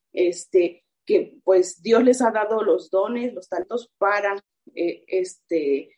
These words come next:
llevar a una liberación, ¿verdad? Entonces, si, seguimos en el ámbito de nuestras luchas como cristianos en el día a día. Entonces, eh, nos, nos hace énfasis que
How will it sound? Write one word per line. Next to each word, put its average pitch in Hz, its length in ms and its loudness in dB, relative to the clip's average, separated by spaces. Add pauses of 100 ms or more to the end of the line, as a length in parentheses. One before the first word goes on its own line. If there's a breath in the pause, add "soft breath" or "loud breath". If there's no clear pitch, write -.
(140)
llevar 202 480 0
a 190 120 -4
una 196 200 -2
liberación, 180 800 -6
¿verdad? 185 320 -4 (300 soft breath)
Entonces, 226 560 0 (260)
si, - 340 -4
seguimos 233 540 -6
en 208 120 -2
el 185 120 2
ámbito 208 400 -4
de 185 140 0
nuestras 170 500 -4
luchas 226 480 -4
como 180 380 0
cristianos 226 720 0
en 185 120 0
el 175 120 -2
día 180 240 -6
a 165 40 -12
día. 156 260 -6 (560)
Entonces, 247 600 0 (280)
eh, 208 400 6
nos, 220 360 0
nos 233 280 2
hace 254 260 0
énfasis 277 520 -4
que 226 360 0